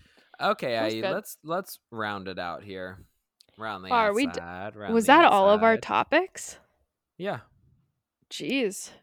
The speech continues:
Speaker 2: we just flew. Wow, oh my God, it's ten ten. Oh my
Speaker 1: <laughs>
Speaker 2: God, I'm literally gonna slip my wrist. <laughs>
Speaker 1: Ayi.
Speaker 2: Degrassi style. <laughs> Okay, well, thank you guys so much for tuning in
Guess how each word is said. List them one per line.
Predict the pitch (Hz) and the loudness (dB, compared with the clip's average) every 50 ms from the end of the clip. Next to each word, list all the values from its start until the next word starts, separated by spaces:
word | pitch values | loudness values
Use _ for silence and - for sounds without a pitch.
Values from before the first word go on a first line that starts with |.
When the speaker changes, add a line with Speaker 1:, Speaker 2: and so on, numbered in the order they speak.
| _ _ - | _ _ -8
Speaker 2:
we | 233 262 | -6 -4
just | 285 285 - - - | -4 -4 -4 -6 -12
flew. | - - - - - - - - - _ _ | -14 -14 -8 -6 -4 -4 -4 -6 -8 _ _
Wow, | 208 226 - | -4 -2 -2
oh | - 233 | 0 0
my | 240 247 | -2 2
God, | 226 240 233 | 4 4 4
it's | 240 240 - - - | 4 2 0 -10 -14
ten | - - - - 247 247 240 254 233 | -16 -10 0 0 2 2 2 -2 -4
ten. | - - - 214 196 196 214 233 247 254 - - - | -6 -4 0 0 2 2 0 -2 -4 -6 -8 -6 0
Oh | 208 214 226 233 | 0 2 2 2
my | 240 226 220 202 190 185 180 | 0 2 0 0 2 0 0
Speaker 1:
<laughs> | 180 | 0
Speaker 2:
God, | - - 110 107 113 - - - - | 2 2 2 4 4 2 2 2 0
I'm | - - 208 202 | 0 0 0 -2
literally | 202 202 196 - 240 - 269 247 | -4 -2 0 0 2 2 2 2
gonna | 202 - - 202 - 214 - | 2 0 0 0 -2 -4 -6
slip | - - - 156 170 196 196 - - - - | -8 -10 -8 -8 -6 -4 -4 -2 -2 -2 -2
my | - - - | -2 -4 -4
wrist. | 80 85 85 80 - - 240 - - - 170 - - - - - | -2 -2 -2 -2 -2 -2 -2 -4 -4 -10 -10 -8 -8 -10 -4 -4
<laughs> | |
Speaker 1:
Ayi. | 175 - - - 185 - - - - - - 143 - 135 123 120 - 220 302 330 320 311 359 339 - 320 277 226 196 | -4 -4 -2 -6 -6 -6 -4 -6 -6 -6 -6 -8 -10 -8 -8 -8 -4 0 0 0 10 12 12 12 12 10 8 8 6
Speaker 2:
Degrassi | 208 202 185 - 196 180 175 170 185 208 - - 196 208 | 2 0 0 2 0 2 4 4 2 0 0 -6 -6 -6
style. | 160 - - 269 240 - 262 277 | -6 -2 -2 -2 8 10 10 10
<laughs> | - - 277 - 311 - - - - _ - 330 - _ - - _ - 294 - - _ _ 440 _ _ _ _ _ _ _ _ _ _ _ _ _ _ _ _ _ _ _ _ _ - - - _ _ _ - - | 10 4 0 0 2 0 0 0 0 _ -20 -20 -20 _ -20 -20 _ -20 -20 -20 -20 _ _ -20 _ _ _ _ _ _ _ _ _ _ _ _ _ _ _ _ _ _ _ _ _ -18 -18 -18 _ _ _ -2 6
Okay, | 277 320 330 294 262 247 202 190 190 180 | 8 10 10 10 10 10 10 10 10 8
well, | 180 208 220 226 240 233 | 10 10 10 10 10 8
thank | - 285 277 262 | 6 4 8 10
you | 349 370 | 10 10
guys | 349 370 392 381 - - | 12 12 10 10 8 4
so | - 233 208 | 4 4 6
much | 208 208 208 - - | 6 6 4 4 0
for | - - 240 220 220 | 0 4 6 6 6
tuning | 208 - - - 233 220 208 202 196 185 185 | 6 4 -4 0 0 0 2 2 2 2 4
in | 185 185 185 185 185 185 185 180 185 185 190 208 | 4 6 6 8 6 6 4 2 2 2 2 2